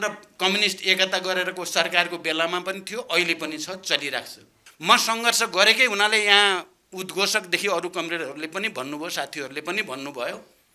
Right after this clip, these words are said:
प्रहार माओवादी केन्द्रमाथि हिजो जनयुद्धको बेलामा पनि थियो, यो अपराधीहरूको हो भनेर टाउकै काट्ने कुरा थियो।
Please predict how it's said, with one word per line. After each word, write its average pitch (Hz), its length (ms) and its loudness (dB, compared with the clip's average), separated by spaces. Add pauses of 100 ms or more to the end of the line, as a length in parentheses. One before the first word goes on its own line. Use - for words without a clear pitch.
(400)
प्रहार 143 340 2
माओवादी 139 480 -4
केन्द्रमाथि 127 800 -10
हिजो 123 80 -14
जनयुद्धको 131 640 -14
बेलामा 151 400 -8
पनि 180 160 -12
थियो, 185 240 -10
यो 190 80 -12
अपराधीहरूको 147 800 -6
हो 151 160 -8
भनेर 156 300 -10 (1500)
टाउकै 147 320 2
काट्ने 180 320 0
कुरा 175 240 -2
थियो। 196 220 -10